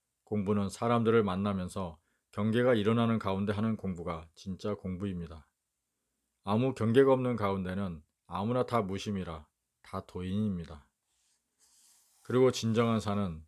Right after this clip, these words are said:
형상의 산이 아니고 자기 몸이 진짜 산중의 산입니다.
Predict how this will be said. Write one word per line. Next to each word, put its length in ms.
형상의 480
산이 260
아니고 540
자기 320
몸이 680
진짜 400
산중의 480
산입니다. 720